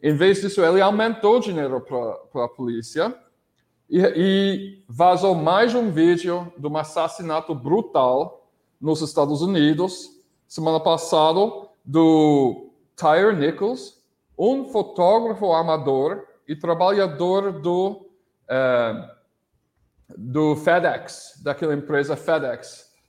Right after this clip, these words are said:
ah, como que fala? Um, reorganizando as envelopes, né, com a linha de, de produção que tem onde você separa por cep.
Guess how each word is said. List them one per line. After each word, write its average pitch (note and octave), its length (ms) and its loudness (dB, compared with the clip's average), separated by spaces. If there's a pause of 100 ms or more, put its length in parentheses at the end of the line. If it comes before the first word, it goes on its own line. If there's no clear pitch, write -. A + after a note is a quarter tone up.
(120)
ah, G#2+ 600 -2 (1160)
como B2+ 180 -10
que B2 100 -8
fala? A#2+ 480 -6 (420)
Um, A2 480 -6
reorganizando E3+ 880 4
as C3+ 220 2
envelopes, C#3 680 2
né, C#3 240 2
com C3+ 200 -4
a B2+ 80 2
linha C#3 320 0
de, A2+ 560 -4
de - 140 -20
produção C3 520 -2
que B2+ 100 -6
tem B2+ 200 -6
onde A#2+ 180 -4
você A#2+ 180 -10
separa A#2+ 480 -6
por A#2+ 200 -16
cep. A2+ 340 -12